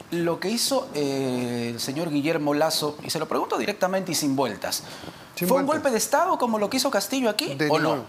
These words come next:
Speaker 2: de ninguna manera, porque hay que leer bien el artículo ciento cuarenta y ocho y además
Speaker 1: Para
Speaker 2: lo,
Speaker 1: dejarlo claro.
Speaker 2: lo fundamenta en un decreto extenso de diez páginas.
Speaker 1: Correcto.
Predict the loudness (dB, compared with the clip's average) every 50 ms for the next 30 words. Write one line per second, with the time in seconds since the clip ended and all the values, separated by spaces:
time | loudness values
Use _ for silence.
0 | -6 -2 -2 0 2 2 2 2 2 2 0 2 2 2 2 2 0 0 -2 -4
1 | -2 0 -2 -2 0 0 -2 0 0 -2 0 0 0 0 0 0 0 0 -2 -2
2 | -4 -4 -2 -2 -2 -2 -4 -4 -4 -4 -2 -2 -2 -2 -4 -6 -6 -4 -2 -2
3 | -2 -2 -4 -4 -4 -4 -4 -4 -2 -2 0 0 -2 -2 0 2 4 4 4 4
4 | 4 2 2 2 2 0 0 0 0 -2 -4 -8 -14 -14 -14 -10 -6 -2 -2 -2
5 | -2 -2 -2 -2 0 0 0 0 2 0 0 0 0 0 2 4 4 4 2 0
6 | -2 -2 -2 0 0 0 0 -2 -2 0 -2 -2 0 0 0 0 0 -2 -2 -2
7 | -2 -2 0 0 -2 -2 0 0 0 0 0 -2 -4 -4 -2 -2 -2 -2 -4 -8
8 | -8 -8 -8 -8 -6 -6 -6 -6 -6 -8 -12 -14 -16 -16